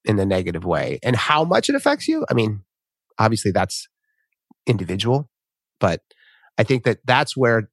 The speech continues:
psychotherapy really helps. And that's one thing. I am such a big advocate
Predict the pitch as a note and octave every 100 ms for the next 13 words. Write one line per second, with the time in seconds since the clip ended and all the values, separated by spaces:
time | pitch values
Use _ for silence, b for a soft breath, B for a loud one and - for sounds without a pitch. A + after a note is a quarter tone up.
0 | - - C3 A2 A2 G#2 F#2+ G2+ G2+ F#2+
1 | F2+ F2 F2+ - - G#2+ A#2 - A2+ G2+
2 | G2 - C3+ G#2+ - - D3+ - A2 G#2+
3 | G2 F#2+ F2 F#2 E2